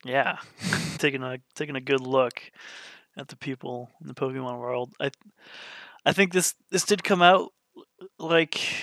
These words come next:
a while ago, before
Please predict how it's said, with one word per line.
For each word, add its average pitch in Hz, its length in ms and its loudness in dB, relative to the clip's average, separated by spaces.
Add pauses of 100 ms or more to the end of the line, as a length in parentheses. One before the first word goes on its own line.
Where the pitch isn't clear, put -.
(960)
a 151 140 2
while 135 320 6
ago, 131 460 0 (1300)
before 131 640 2